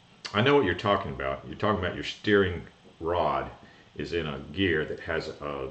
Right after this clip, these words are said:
a little bit of slack in it for when your shocks go up and down, the rod has, has a place to go. Uh, generally, Jake's is really good about, uh, their lift kits, uh, compensating for any kind of things like this that may come up. So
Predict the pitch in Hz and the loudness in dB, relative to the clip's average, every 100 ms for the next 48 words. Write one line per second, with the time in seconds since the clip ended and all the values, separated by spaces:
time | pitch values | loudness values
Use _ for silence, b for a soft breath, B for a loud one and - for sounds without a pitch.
0 | - 80 90 90 85 78 - 107 92 82 | -10 -4 -2 0 -2 -4 -2 2 2 0
1 | 76 73 - 76 73 73 69 - 92 78 | -4 -6 -6 -8 -6 -8 -6 0 0 0
2 | - 78 78 78 73 76 80 76 71 76 | -4 -2 -2 -4 -6 -4 -4 -4 -6 -4
3 | 78 76 - 82 76 - - 67 - 80 | -4 -6 -8 -10 -12 -16 -14 -14 -6 -6
4 | 71 - 78 76 60 - B B B B | -4 -10 -6 -4 -6 -10 B B B B
5 | B B 85 82 101 131 208 143 95 104 | B B 0 0 0 2 4 4 4 2
6 | 147 - 92 87 98 82 123 131 73 76 | 2 0 -2 4 4 4 4 4 4 0
7 | 69 - 71 67 69 78 78 127 131 - | 0 -6 -6 -6 -4 -2 4 4 4 0
8 | 80 - - - 78 73 - 117 110 - | -2 -2 -12 -12 -8 -6 -2 -2 -2 0
9 | 90 80 82 85 90 - 82 73 87 80 | 0 2 0 -2 -2 -4 -6 -6 -6 -6
10 | 78 73 - 76 - 76 76 - 69 76 | -6 -8 -4 -6 -6 -8 -8 -8 -8 -6
11 | 80 69 - B B B B - 87 80 | -6 -8 -14 B B B B -2 2 2
12 | 69 | 0